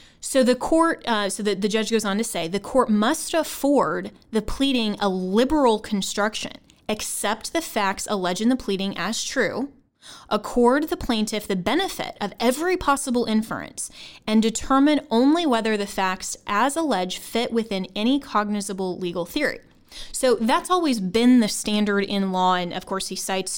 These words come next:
to a case law precedent, uh, within framing that, because he's actually within the context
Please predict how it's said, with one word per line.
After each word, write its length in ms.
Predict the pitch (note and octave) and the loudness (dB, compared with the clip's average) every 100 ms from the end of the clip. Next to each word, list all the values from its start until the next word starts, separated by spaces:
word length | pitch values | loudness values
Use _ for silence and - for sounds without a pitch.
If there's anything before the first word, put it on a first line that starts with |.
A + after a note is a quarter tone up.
| - | -2
to 280 | F#3+ F#3 F3+ - - - | 0 0 -2 -10 -16 -8
a 140 | F#3 | -8
case 320 | - F#3+ F#3+ | -2 -4 -2
law 120 | F3 E3 | -2 0
precedent, 680 | - C#4 - B3+ B3 A#3+ - | 0 0 0 0 2 0 -2
uh, 240 | G#3 F#3 F#3 | -4 -2 0
within 680 | G3 F#3+ G#3 G3 F#3 F#3 F#3 - - | 0 0 -2 -4 -4 -6 -8 -20 -16
framing 800 | - - A#3+ C4 B3+ A3 F3+ | -10 0 4 4 4 2 -4
that, 420 | E3+ - G3 - - - - | -8 -8 -6 -8 -10 -14 -8
because 300 | G#3 G#3+ - | -2 -2 -2
he's 280 | C#4 C#4 | -2 -2
actually 480 | C4 G#3+ - G#3 G3 | 0 -2 -4 -2 -2
within 440 | F#3 F#3 G3 F#3+ F#3 | -2 -2 -4 -4 -4
the 40 | |
context 640 | F3+ G3 F#3+ F#3+ F3 - | -4 -2 -2 -4 -6 -6